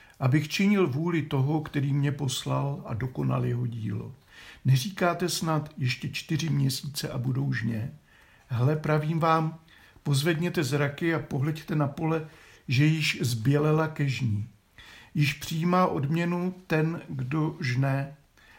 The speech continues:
a shromažďuje úrodu k věčnému životu, aby se společně radovali rozsévač i žnec. Přitom je pravdivé rčení,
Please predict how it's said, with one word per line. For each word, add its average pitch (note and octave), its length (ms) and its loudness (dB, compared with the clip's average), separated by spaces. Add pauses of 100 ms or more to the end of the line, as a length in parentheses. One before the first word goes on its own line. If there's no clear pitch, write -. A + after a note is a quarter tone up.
a C3 80 -2
shromažďuje D3 720 2
úrodu D3+ 460 -2
k C3 80 -6
věčnému D3+ 560 0
životu, C3+ 500 -2 (460)
aby B2+ 200 2
se C#3+ 140 -2
společně D3+ 600 -2
radovali D3+ 520 0
rozsévač C#3 840 -2 (280)
i C3 100 2
žnec. A2+ 680 -4 (840)
Přitom F3+ 340 2
je G#3 100 6
pravdivé F#3 680 2
rčení, D3+ 680 0